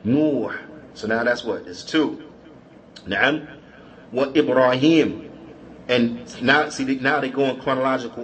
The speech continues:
order. They go in chronological order. Naam. So Nuh, from Nuh, huh?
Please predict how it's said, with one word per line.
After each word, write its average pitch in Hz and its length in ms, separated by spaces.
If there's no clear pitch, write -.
order. 104 240
They 110 100
go 120 100
in 113 120
chronological 123 600
order. 107 260
Naam. 117 400
So 131 400
Nuh, 131 460
from 123 280
Nuh, 147 300
huh? 127 240